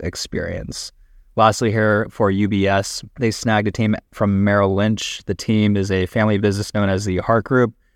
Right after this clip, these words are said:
They're led by James Hart, based in Albany,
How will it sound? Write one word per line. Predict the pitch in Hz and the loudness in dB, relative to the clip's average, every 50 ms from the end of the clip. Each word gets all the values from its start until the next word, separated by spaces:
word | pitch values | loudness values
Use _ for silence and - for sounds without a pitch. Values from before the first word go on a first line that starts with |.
| _ _ _ - | _ _ _ -2
They're | - 113 107 | 2 2 4
led | 104 104 101 95 | 4 4 4 4
by | 104 98 | 4 2
James | 98 104 110 101 98 92 - | 2 2 2 2 2 2 0
Hart, | - - 98 98 92 - - | 0 0 2 2 2 0 0
based | 104 98 95 - - | 0 0 0 0 -2
in | 98 95 - | -2 -2 -2
Albany, | - 92 95 92 95 95 98 92 92 95 95 | 0 0 0 0 2 0 0 0 0 -2 -2